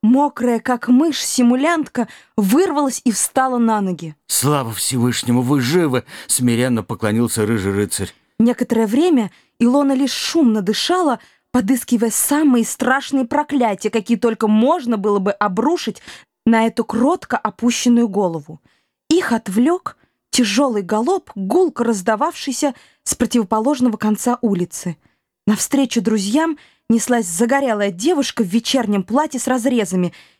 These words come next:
Speaker 1: верхом на не очень крупном динозавре. Резко остановив скакуна, амазонка откинула со лба прядь пепельных волос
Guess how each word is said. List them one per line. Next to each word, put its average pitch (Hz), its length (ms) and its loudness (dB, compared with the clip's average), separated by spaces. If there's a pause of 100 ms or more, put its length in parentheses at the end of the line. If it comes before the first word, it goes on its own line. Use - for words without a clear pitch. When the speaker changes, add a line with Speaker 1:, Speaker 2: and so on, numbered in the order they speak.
Speaker 1:
верхом 233 500 2
на 233 100 4
не 240 180 4
очень 320 460 0
крупном 233 420 2
динозавре. 190 640 0 (440)
Резко 277 420 0
остановив 226 520 -2
скакуна, 285 540 0 (340)
амазонка 247 680 0
откинула 226 540 0
со 220 180 -2
лба 208 180 -2
прядь 240 440 -2
пепельных 196 460 0
волос 302 380 -2